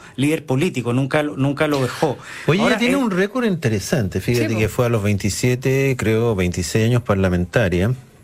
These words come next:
Speaker 2: Después fue la ministra más joven que ha tenido nunca el, un gobierno
Speaker 1: Con
Speaker 2: italiano,
Speaker 1: treinta y un años,
Speaker 2: con
Speaker 1: sí.
Speaker 2: treinta y un años. Y sería la primera ministra mujer de Italia, primera ministra de Italia. O sea,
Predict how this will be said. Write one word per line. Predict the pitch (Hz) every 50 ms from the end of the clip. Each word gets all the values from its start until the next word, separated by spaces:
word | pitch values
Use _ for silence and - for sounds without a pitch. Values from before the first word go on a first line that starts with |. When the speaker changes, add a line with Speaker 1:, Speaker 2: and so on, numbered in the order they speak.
| - _ - - - - -
Speaker 2:
Después | 92 101 98 - - 117
fue | - - 143
la | 135 123
ministra | 113 104 98 117 - - 127
más | 110 98 -
joven | - - 180 185 143 107
que | 95 107
ha | 95
tenido | 104 101 104 107 104 104
nunca | 104 104 107 117 110 - 110 110 110 101 92
el, | 87 110 98
un | 98 98 101 107 107 104
gobierno | 101 104 104 107 110 110
Speaker 1:
Con | 110 - 117
Speaker 2:
italiano, | 117 123 123 120 123
Speaker 1:
treinta | 131 139 156
y | 165
un | 165 156
años, | 143 123 113 107
Speaker 2:
con | 107 107
Speaker 1:
sí. | 104
Speaker 2:
treinta | - 110 104 101 98 101
y | 98 110
un | 120 120 120
años. | 117 113 107 107 110 110 127 151 156 - - - -
Y | - 135
sería | - - 147 143 185 208 214
la | 202 175 143
primera | 127 135 135 139 156 196 262 277 196 123 123 143 160 156
ministra | 143 139 135 131 143 160 156 - 156 175
mujer | 160 143 123 131 - 156 147 147
de | 143 151
Italia, | 160 160 - 294 247 120 95 92
primera | 85 - 107 110 120 120 117
ministra | 117 120 117 117 - - 123
de | 127
Italia. | 127 196 208 180 131 117
O |
sea, | 120 127 156 151 127